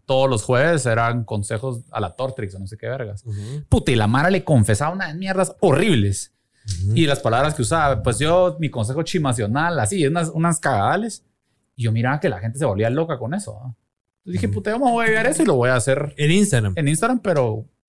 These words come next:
Speaker 1: jueves de confesiones, ¿no?
Speaker 2: Ajá, ajá.
Speaker 1: Y hasta se lo dije, "Cerote, te lo voy a huevear.
Speaker 2: <laughs>
Speaker 1: Dale, hacete mierda."
Speaker 2: Ajá.
Speaker 1: Y así empecé, va, vos.
Speaker 2: Ajá.
Speaker 1: Puta, pero ahora he
Speaker 2: De
Speaker 1: visto
Speaker 2: ahí
Speaker 1: que hasta,
Speaker 2: surge.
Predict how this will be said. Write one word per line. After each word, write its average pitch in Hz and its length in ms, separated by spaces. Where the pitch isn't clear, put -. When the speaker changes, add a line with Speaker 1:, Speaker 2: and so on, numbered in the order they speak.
Speaker 1:
jueves 135 300
de 135 80
confesiones, 139 560
¿no? 226 160
Speaker 2:
Ajá, 110 520
ajá. 104 240
Speaker 1:
Y 185 80
hasta 175 140
se 165 120
lo 156 100
dije, 277 200
"Cerote, 214 280
te 160 100
lo 135 80
voy 135 80
a 151 60
huevear. 240 540
Speaker 2:
<laughs> 339 100
Speaker 1:
Dale, 320 260
hacete 160 260
mierda." 262 240
Speaker 2:
Ajá. 120 380
Speaker 1:
Y 175 180
así 143 120
empecé, 143 320
va, 247 140
vos. 110 180
Speaker 2:
Ajá. 120 360
Speaker 1:
Puta, 180 200
pero 123 140
ahora 139 120
he - 40
Speaker 2:
De 170 60
Speaker 1:
visto 180 120
Speaker 2:
ahí 127 60
Speaker 1:
que - 80
hasta, 170 140
Speaker 2:
surge. 101 220